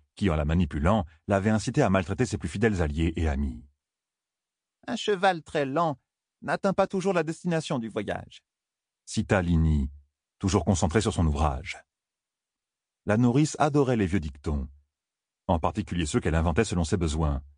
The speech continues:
soupçonnait Morgase. « Celui-ci l'atteindra », insista la reine. Talanvor avait tort au sujet de Ghealdan.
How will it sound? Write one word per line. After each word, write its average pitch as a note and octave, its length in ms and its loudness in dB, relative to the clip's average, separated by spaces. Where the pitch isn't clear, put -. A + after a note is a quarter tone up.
soupçonnait E2 380 0
Morgase. « C2+ 580 -4
Celui-ci E3 520 -2
l'atteindra », A#2+ 540 0
insista F2+ 380 0
la D#2 120 0
reine. C#2 400 -6
Talanvor B2+ 500 4
avait G#2+ 180 2
tort A2 200 2
au E2 80 2
sujet F2 180 -4
de D#2+ 80 -4
Ghealdan. D2 540 -4